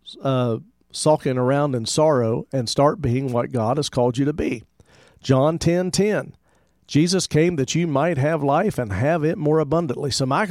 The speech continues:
my thing is this. What is causing you not to have the abundant life? If so, maybe you need to get rid of it. Now, if you're married to it and it's not the abundant life, pray that God will change it. I'm not telling you to leave nobody. But what I'm telling you is that you can change your circumstances.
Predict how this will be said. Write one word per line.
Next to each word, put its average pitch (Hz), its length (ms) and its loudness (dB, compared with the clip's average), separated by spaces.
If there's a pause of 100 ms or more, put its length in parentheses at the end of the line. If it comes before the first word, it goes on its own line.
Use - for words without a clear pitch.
my 160 200 0
thing 165 280 0
is 147 180 0
this. 156 340 -2 (540)
What 170 200 6
is - 120 2
causing 165 420 4
you 156 140 2
not 151 260 2
to 151 100 0
have 156 220 2
the 143 80 4
abundant 131 380 2
life? 143 420 0
If 147 180 2
so, 185 380 4 (340)
maybe 147 220 4
you 165 80 2
need 180 160 0
to 160 80 0
get 175 180 -2
rid 185 200 4
of 127 140 0
it. - 80 -12 (100)
Now, 135 200 2
if 113 120 -2
you're 151 120 4
married 190 420 2
to 151 180 6
it 170 120 0
and 135 200 2
it's 139 160 0
not 156 240 2
the 135 60 2
abundant 139 380 0
life, 160 360 2 (400)
pray 151 200 4
that 156 100 0
God 151 260 4
will 139 80 2
change 165 320 0
it. 120 100 -4
I'm 135 200 -2
not 160 200 0
telling 170 240 2
you 139 120 0
to 127 120 0
leave 143 400 0
nobody. 139 540 0 (340)
But 127 100 2
what 147 140 4
I'm 135 160 2
telling 185 380 2
you 123 140 0
is 131 400 0
that 127 160 2
you 160 200 0
can 123 200 -2
change 151 500 0
your 147 160 2
circumstances. 131 880 -4